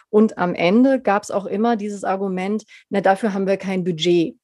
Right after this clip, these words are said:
ne? Also, d-, d-, klassischerweise im Englischen würde man sagen, "The bottom line is money",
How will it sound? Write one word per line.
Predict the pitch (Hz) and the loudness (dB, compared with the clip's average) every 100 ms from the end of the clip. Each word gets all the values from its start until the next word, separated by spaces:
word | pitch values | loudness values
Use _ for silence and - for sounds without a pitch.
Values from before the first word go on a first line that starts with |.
| - | -6
ne? | 180 | 0
Also, | 208 190 196 | 0 2 0
d-, | - - | -2 -14
d-, | - 190 190 | -14 -10 -10
klassischerweise | 202 196 214 196 180 180 202 | -2 0 0 -2 2 4 4
im | 196 | 2
Englischen | 185 202 208 185 | 0 -4 -2 -4
würde | 196 | -2
man | 196 185 | -2 -2
sagen, | 185 180 180 | 0 -2 -2
"The | 175 | -4
bottom | 180 180 196 | -2 -2 -4
line | 180 170 175 | -4 -2 -2
is | 175 175 | -6 -2
money", | 175 175 180 302 | 0 0 0 -2